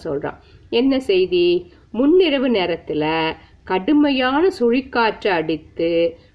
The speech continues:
கொஞ்சம் நின்னுக்கு மாதிரி இருந்துச்சு. எங்களை சுற்றிலும் காரிருள் சூழ்ந்திருந்துச்சு. திடீரென்று ஒரு பேரிடி இடிச்சுது.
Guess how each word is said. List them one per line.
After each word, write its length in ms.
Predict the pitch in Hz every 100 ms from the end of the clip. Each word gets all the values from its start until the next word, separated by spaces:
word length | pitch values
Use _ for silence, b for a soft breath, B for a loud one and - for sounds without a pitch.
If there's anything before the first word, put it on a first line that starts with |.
| _
கொஞ்சம் 760 | 240 240 311 370 359 311 415 -
நின்னுக்கு 640 | 233 226 247 233 202 185
மாதிரி 420 | - 190 185 170
இருந்துச்சு. 640 | 160 160 156 - 160 156 156 B B -
எங்களை 580 | 208 254 294 370 359
சுற்றிலும் 680 | - - - 175 156 202 254 -
காரிருள் 720 | 220 220 277 349 277 240 330 339
சூழ்ந்திருந்துச்சு. 960 | 208 233 220 190 175 170 160 180 170 170 B B B
திடீரென்று 1160 | 202 208 196 277 339 370 247 180 196 175 381 - B -
ஒரு 220 | 202 196
பேரிடி 840 | 190 240 247 302 381 277 240 294 214
இடிச்சுது. 500 | 220 - 196 175